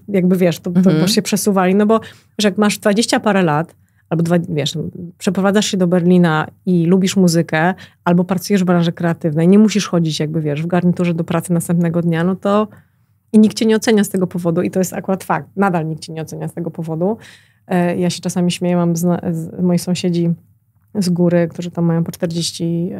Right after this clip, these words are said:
Speaker 1: par lat, tak mówię tak, bo oni byli jacyś takimi dorosłymi ludźmi, biorąc pod uwagę mój,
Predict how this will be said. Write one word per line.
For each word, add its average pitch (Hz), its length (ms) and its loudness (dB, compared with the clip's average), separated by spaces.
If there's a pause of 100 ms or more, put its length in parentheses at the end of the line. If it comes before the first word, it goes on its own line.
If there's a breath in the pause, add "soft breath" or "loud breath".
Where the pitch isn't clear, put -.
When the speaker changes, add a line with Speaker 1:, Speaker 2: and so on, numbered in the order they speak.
Speaker 1:
par 175 160 -8
lat, 175 140 -4
tak 175 120 -6
mówię 277 220 2
tak, 190 160 0
bo 180 80 0
oni 185 140 2
byli 175 160 0
jacyś 175 220 -6
takimi 175 260 0
dorosłymi 170 420 0
ludźmi, 160 240 0
biorąc 160 260 -6
pod 175 140 0
uwagę 170 240 0
mój, 175 260 2